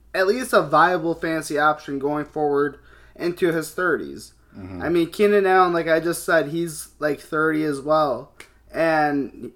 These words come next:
Speaker 1: I, like I said, there's no real slope and decline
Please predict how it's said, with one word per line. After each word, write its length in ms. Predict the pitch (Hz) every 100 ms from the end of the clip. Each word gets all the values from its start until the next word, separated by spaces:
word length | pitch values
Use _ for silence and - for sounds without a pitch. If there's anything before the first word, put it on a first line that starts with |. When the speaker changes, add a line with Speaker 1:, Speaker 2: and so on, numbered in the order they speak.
| -
Speaker 1:
I, 240 | 143 160 -
like 260 | 165 170
I 100 | 165
said, 380 | 160 175 135 127
there's 240 | 160 151 151
no 280 | 170 180
real 320 | 180 165 180 175
slope 420 | - 143 156 165
and 140 | 165
decline 880 | 156 - - 156 156 151 139 127 -